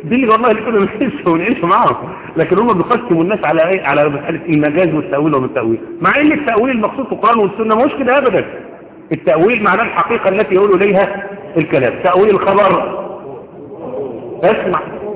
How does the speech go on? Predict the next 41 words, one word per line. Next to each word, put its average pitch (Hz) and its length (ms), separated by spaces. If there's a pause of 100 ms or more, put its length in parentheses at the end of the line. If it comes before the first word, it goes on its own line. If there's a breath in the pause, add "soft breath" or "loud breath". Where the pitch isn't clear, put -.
(640)
تأويل 165 240
الخبر 185 520 (600)
وتأويل 160 360
الأمر 175 540 (500)
تنفيذ، 170 420
هو 190 80
ده 196 80
اللي 196 120
يعرفه 170 340 (120)
الصحابة 156 400
كلهم، 135 280 (800)
إن 151 140
تأويل 170 220
الخبر 180 580 (140)
ت-، 156 460
وقوع 147 380
وتأويل 170 340
الأمر 160 240
تنفيذ. 139 340 (760)
والتأويل 165 440
يأتي 185 200
بمعنى 165 240
التفسير 156 360
والبيان. 131 420
"اللهم 147 300
فقهه 143 340
في 131 80
الدين 139 220
وعلمه 143 280
التأويل"، 147 360
حديث 139 180
النبي 139 200
عليه 131 100
الصلاة 139 180
والسلام 131 120
في - 60
شأن 131 140
عبد 120 140
الله 127 120
بن 117 100
عباس. 104 260